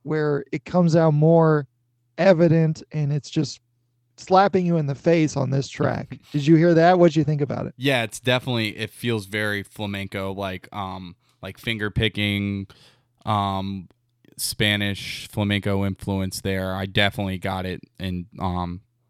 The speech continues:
Speaker 2: a very big way on this track.
Speaker 1: Overall, it's a slower ballad tempo too,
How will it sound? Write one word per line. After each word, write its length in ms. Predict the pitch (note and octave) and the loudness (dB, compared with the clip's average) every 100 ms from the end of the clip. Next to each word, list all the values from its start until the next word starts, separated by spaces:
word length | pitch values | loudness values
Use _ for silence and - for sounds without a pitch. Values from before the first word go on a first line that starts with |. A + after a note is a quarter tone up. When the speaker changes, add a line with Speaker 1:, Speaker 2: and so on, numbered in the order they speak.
| _ | _
Speaker 2:
a 80 | F#2+ | -4
very 220 | F#2+ F#2+ | 0 0
big 220 | F2 F#2 | -2 -6
way 180 | F2+ F#2 | -6 -6
on 140 | F2 F2+ | -6 -8
this 120 | F2+ | -8
track. 360 | - F2 F2+ _ _ _ _ _ _ - - - | -8 -8 -8 _ _ _ _ _ _ -20 -14 4
Speaker 1:
Overall, 420 | F#3 A3 A3+ A3+ | 6 8 8 8
it's 120 | A3+ | 6
a 60 | E3 | -2
slower 420 | - E3 F3 F#3 | -2 4 6 6
ballad 420 | C#3 C3+ C#3+ G3 | 4 0 2 2
tempo 360 | - G#3 G#3 A3 | 2 -2 0 0
too, 420 | G#3 F3 F#3 A3 | 2 4 4 4